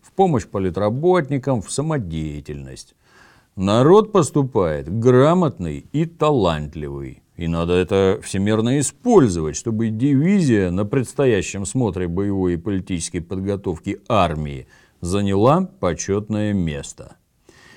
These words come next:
Дивизия имеет все возможности выйти на первое место. Но из основной массы призывников есть приказ создать особое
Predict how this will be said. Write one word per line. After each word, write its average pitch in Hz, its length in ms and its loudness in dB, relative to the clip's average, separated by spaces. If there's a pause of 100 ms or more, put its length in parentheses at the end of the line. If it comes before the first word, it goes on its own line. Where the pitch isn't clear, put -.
(340)
Дивизия 139 560 4
имеет 156 320 0
все 151 480 4
возможности 123 800 2
выйти 110 420 2
на 139 200 -2
первое 87 560 -2
место. 80 640 -6 (720)
Но 165 580 2
из 117 220 0
основной 165 840 2
массы 98 480 -4
призывников 95 960 -4
есть 135 460 -2
приказ 139 720 0
создать 110 580 -2
особое 117 800 0